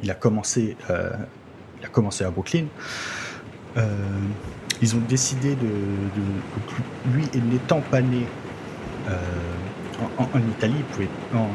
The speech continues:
il pouvait pas intégrer les mafias, euh, les anciennes mafias, on va dire, euh, <clears throat> new-yorkaises, donc on décide de l'envoyer à Chicago avec Johnny Torrio. Et en fait, Al Capone, c'était le numéro deux. Ça a toujours, quasiment toujours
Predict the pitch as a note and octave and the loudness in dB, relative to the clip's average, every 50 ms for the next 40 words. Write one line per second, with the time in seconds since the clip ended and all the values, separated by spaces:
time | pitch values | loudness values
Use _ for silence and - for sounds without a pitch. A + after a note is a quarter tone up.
0 | G2 - - A2 G2+ - A#2 G2+ F#2+ - A2+ - A2+ A2 - - G#2 G2+ G#2+ A#2 | -2 -2 -2 -2 0 2 2 2 4 2 2 2 2 0 0 0 0 2 2 2
1 | A#2+ A2 F#2+ G2 F#2 - - - G#2+ G2+ G2 F#2 F#2 F2+ F2 F2 - - - - | 2 2 0 -2 -4 -4 -2 -2 0 0 0 0 -2 -2 -4 -4 -6 -8 -6 -6
2 | - - - - - - - - - - - - A2 A2+ A2 A2+ G#2 - - B2 | -6 -6 -6 -8 -8 -8 -8 -8 -8 -8 -2 2 2 2 4 4 2 4 2 2
3 | A2 G#2+ G#2 G2+ - - C3 A#2+ G#2 G2 F#2 G2+ A2+ A#2 G#2+ G2+ F#2+ G2+ - - | 2 2 0 -2 4 4 4 4 6 2 0 2 2 2 2 0 -2 -2 2 8
4 | - G3 F#3+ E3 B2 - - - - - C3 B2 A#2+ - B2+ A#2 A2 G#2 F2+ - | 8 8 8 8 4 -2 -6 -8 0 2 4 4 4 4 2 2 2 0 0 2
5 | - D#3+ D#3 B2 A2 F2+ - G#2 F#2+ F#2+ G#2 A2 - - F3+ D3 B2+ A2 G#2 G2+ | 2 2 2 2 0 -2 -2 -2 0 2 2 2 2 0 0 2 2 2 0 0
6 | F#2+ G2 G2+ A2+ A#2+ A#2+ - - - A#2+ A2+ - - - - G#2 G2+ A#2 C3 - | -2 -2 0 2 0 0 0 -2 -2 0 0 0 0 0 0 2 4 2 2 2
7 | - - - - - - - - - - - - - - - - - - - - | -2 -8 -12 -12 -14 -14 -14 -14 -12 -12 -12 -12 -12 -12 -12 -12 -14 -12 -12 -12
8 | - - - - A2+ A2 A2 C#3+ C#3 C3 - C3 B2 C3+ C3 B2+ - A#2+ A2+ A2+ | -12 -12 0 4 6 6 8 6 4 6 4 4 4 4 2 2 2 4 4 2
9 | A#2 - - A2 G2 F#2+ - - C3+ C3+ - - - - - F#2 - - G2 - | 2 0 -2 -4 -4 -2 0 0 -2 -2 -4 -10 -8 -4 -4 -4 -2 -2 0 2
10 | D#3 D#3 D#3+ - - - C3 A#2 G#2+ F#2+ F#2+ G#2 G#2+ A2+ A2+ G#2+ G#2 G#2 F#2+ F2+ | 2 2 2 0 4 4 4 4 4 2 0 0 0 0 0 0 0 -2 -2 -2
11 | E2 - - - - - - - - - - - - - - - - - G2 - | -4 -6 -10 -18 -18 -18 -18 -18 -16 -16 -16 -16 -16 -14 -8 0 2 2 2 2
12 | - - C3+ C3+ B2+ D3+ - - - - D#3+ D#3+ D3 C#3+ C3 C3 C3+ D#3 - - | 2 4 4 4 2 0 -2 -4 4 6 6 6 6 4 2 2 0 -2 -4 -8
13 | - - - - - - C3 A#2+ A#2 B2+ B2+ | -14 -18 -14 -8 -2 0 2 2 2 0 0